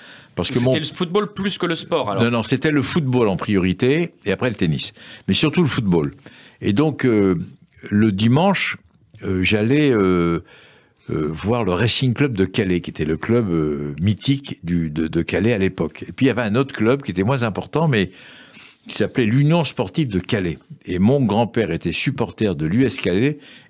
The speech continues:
Speaker 1: et mon père du Racing Club de Calais. Donc, tous les dimanches, quoi qu'il arrive, à domicile, j'allais voir l'équipe de Calais. Et quand j'avais, euh,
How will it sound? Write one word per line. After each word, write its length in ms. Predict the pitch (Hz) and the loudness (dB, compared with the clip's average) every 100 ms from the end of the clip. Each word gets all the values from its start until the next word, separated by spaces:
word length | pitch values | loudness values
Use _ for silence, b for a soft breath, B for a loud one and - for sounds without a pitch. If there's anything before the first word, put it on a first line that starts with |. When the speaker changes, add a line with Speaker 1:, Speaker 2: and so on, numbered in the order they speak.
| - | -4
Speaker 1:
et 80 | 95 | -2
mon 160 | 98 | 0
père 200 | 95 147 | 0 -2
du 120 | 107 | -2
Racing 340 | 104 104 135 113 | -2 -2 -4 -2
Club 160 | 151 | -2
de 80 | 117 | -2
Calais. 320 | 107 101 92 | -2 0 0
Donc, 240 | 87 131 131 - | 2 0 -2 -2
tous 120 | 247 240 | 0 2
les 100 | 180 | 0
dimanches, 420 | 156 143 175 - | -2 -2 -2 -2
quoi 180 | 185 185 | -2 -2
qu'il 200 | 175 135 | -2 -2
arrive, 380 | 131 196 254 - B B B B B - | -2 -2 -2 -6 B B B B B -4
à 100 | 165 | -2
domicile, 640 | 165 151 135 180 220 269 B B B B - | -2 -2 -2 0 2 2 B B B B -8
j'allais 260 | 92 117 120 | -2 0 0
voir 220 | 160 175 | 0 -2
l'équipe 300 | 139 - 160 | -4 -4 -2
de 120 | 143 | -2
Calais. 380 | 135 104 80 - - | -2 -2 -4 -8 -4
Et 140 | 135 | -4
quand 400 | 139 220 185 - - _ _ _ - | 2 2 0 -4 -20 _ _ _ -16
j'avais, 500 | - 87 85 101 92 | -10 -6 -4 -2 -2
euh, 120 | 78 | -4